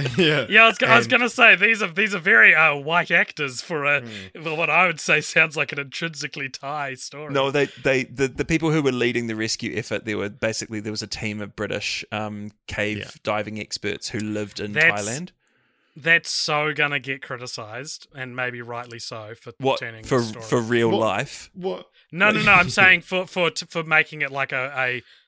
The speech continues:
Speaker 2: like a white saviour story instead
Speaker 1: Well,
Speaker 2: of
Speaker 1: we don't
Speaker 2: focusing
Speaker 1: necess-,
Speaker 2: on
Speaker 1: well, I mean, the white
Speaker 2: the
Speaker 1: people
Speaker 2: Thai.
Speaker 1: did save them in real life,
Speaker 2: I
Speaker 1: but
Speaker 2: know they did, but
Speaker 1: <laughs>
Speaker 2: I'm saying,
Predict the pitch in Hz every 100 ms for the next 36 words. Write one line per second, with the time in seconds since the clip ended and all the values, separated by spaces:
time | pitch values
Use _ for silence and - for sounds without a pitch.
0 | - 131 - 123 127 127 - 120 117 120
1 | 131 117 113 113 - 151 170 160 180 170
2 | 139 127 127 123 117 110 113 - 101 107
3 | 104 90 92 87 98 87 85 85 85 85
4 | 82 214 294 381 359 302 262 214 190 208
5 | 202 247 190 131 262 233 175